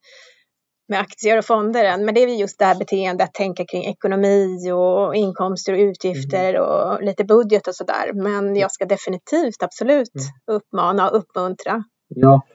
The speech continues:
Speaker 3: och Erika, att prata aktier och fonder, det är väl säkert flera steg om man ska komma till, vara en högre ålder också.
Speaker 1: Precis.
Speaker 3: Men just kanske bara att vad, vad sparandet kan leda till, att man alltid bör, alltså,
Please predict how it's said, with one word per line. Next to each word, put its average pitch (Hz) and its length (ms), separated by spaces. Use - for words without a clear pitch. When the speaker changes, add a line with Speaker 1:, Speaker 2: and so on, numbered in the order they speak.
Speaker 3:
och 131 100
Erika, 127 220
att 123 80
prata - 320
aktier - 340
och 117 100
fonder, 127 300
det 117 100
är 120 40
väl 123 120
säkert 98 340
flera 101 260
steg 98 380
om 64 180
man 98 80
ska - 140
komma 95 240
till, 95 180
vara 117 240
en - 60
högre 104 240
ålder 107 260
också. 147 320
Speaker 1:
Precis. - 560
Speaker 3:
Men 131 120
just 135 200
kanske 127 220
bara 117 260
att 113 100
vad, 117 380
vad 120 160
sparandet 120 500
kan 123 160
leda 120 360
till, 131 280
att 98 100
man 113 100
alltid 107 360
bör, 117 180
alltså, 101 160